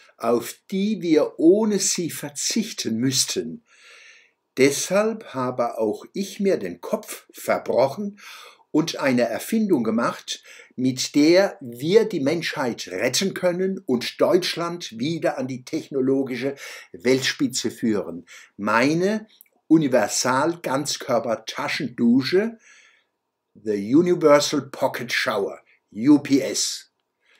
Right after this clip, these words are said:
Leider kann ich im Podcast Ihnen meine Anlage nicht zeigen. Ich schlage Ihnen also vor, gehen Sie in der Schwöbelblock am Samstag vom zehnten September zweitausendzweiundzwanzig.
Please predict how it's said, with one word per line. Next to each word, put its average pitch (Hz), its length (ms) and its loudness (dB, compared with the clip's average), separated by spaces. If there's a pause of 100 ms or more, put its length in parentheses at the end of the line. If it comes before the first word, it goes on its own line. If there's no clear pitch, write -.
(260)
Leider 120 440 2
kann 123 300 -2
ich - 260 -6
im - 240 -10
Podcast 101 800 -6
Ihnen 110 320 -4
meine 101 380 -4
Anlage 104 500 -2
nicht 92 340 -12
zeigen. 139 800 -4 (480)
Ich - 200 -12
schlage 107 380 -2
Ihnen 113 180 -4
also 98 260 -8
vor, 143 340 0
gehen 151 360 0
Sie 160 280 -4
in 151 460 -4
der 113 160 -4
Schwöbelblock 131 800 -2
am 92 100 -12
Samstag 131 800 -4 (360)
vom 104 340 -4
zehnten 151 520 0
September 127 640 -2
zweitausendzweiundzwanzig. 117 1900 -6